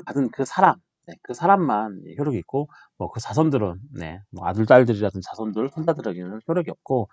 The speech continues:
자, 어떠한 특권도 이 영전에는, 혼당 이런 영전에는, 네, 따르지 않는다라고 헌법 제십일 조 제삼 항에서, 네, 밝히고 있습니다, 여러분. <clears throat> 자, 그리고, 자, 헌-,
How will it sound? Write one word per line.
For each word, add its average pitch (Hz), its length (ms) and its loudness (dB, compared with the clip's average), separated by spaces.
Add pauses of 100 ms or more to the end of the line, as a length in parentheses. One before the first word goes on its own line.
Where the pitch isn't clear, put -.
(160)
자, - 140 -8
어떠한 123 280 0
특권도 151 540 0 (340)
이 98 220 -2
영전에는, 104 600 -2 (320)
혼당 143 300 2
이런 98 260 0 (100)
영전에는, 107 500 6 (180)
네, - 160 -20
따르지 127 260 -2
않는다라고 101 640 -6
헌법 165 300 -8
제십일 143 360 -8
조 - 100 -6
제삼 101 240 -10
항에서, 143 400 -6 (680)
네, 110 240 -4
밝히고 127 500 -2
있습니다, 92 260 -8
여러분. 82 280 -16 (300)
<clears throat> 180 400 2 (1300)
자, 98 180 -6
그리고, 143 540 0 (640)
자, 78 280 -10 (360)
헌-, - 100 -6